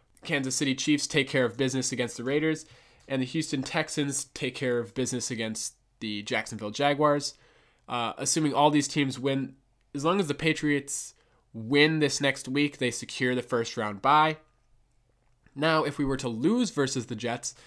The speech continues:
and the Texans were to win, we would lose our first round bye, having to play, uh, the very next week in the beginning of the playoffs. But again,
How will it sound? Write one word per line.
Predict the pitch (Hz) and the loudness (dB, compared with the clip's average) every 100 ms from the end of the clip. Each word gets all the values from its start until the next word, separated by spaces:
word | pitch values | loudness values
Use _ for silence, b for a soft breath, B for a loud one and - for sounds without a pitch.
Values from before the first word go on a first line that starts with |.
| B B B | B B B
and | 131 | -4
the | 120 | 0
Texans | - 156 - 147 | 2 2 0 -2
were | 131 120 | 0 -2
to | 120 | 0
win, | 110 117 | -2 -2
we | 127 120 | 0 -2
would | 110 | -2
lose | 117 143 139 | 2 2 2
our | |
first | 127 127 120 - | 0 0 -2 -2
round | 117 110 | -2 -2
bye, | 107 110 135 - b b | -4 -4 -6 -8 b b
having | b 127 127 | b 2 2
to | 117 | -4
play, | - 117 117 113 - _ _ _ _ _ | -4 -2 -2 -4 -8 _ _ _ _ _
uh, | - 69 78 - - 123 - | -12 -12 -12 -16 -16 -18 -12
the | 123 | -6
very | 117 127 127 | -2 0 0
next | 127 - 123 | -2 -4 -2
week | 131 135 | -2 0
in | 113 | -2
the | 107 | -2
beginning | 113 120 117 | -4 -4 -4
of | 110 | -6
the | 110 | -6
playoffs. | 123 120 131 151 - b b b b b b | -2 0 0 -4 -10 b b b b b b
But | 131 | -2
again, | 120 135 135 135 131 | 2 2 2 2 -2